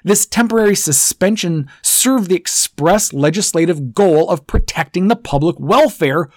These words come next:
which is a non-punitive purpose. Think about it this way. A temporary suspension is done to benefit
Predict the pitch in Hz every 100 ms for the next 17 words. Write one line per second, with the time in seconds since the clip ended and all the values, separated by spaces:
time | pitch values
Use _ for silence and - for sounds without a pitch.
0 | - - 214 208 202 208 190 160 165 175
1 | 175 - - 175 143 143 - 175 - -
2 | - - - 220 214 196 165 180 127 107
3 | - - - 156 214 214 240 220 170 -
4 | - 180 185 170 151 135 - - 175 139
5 | 156 151 147 156 135 120 190 277 - -
6 | 113 -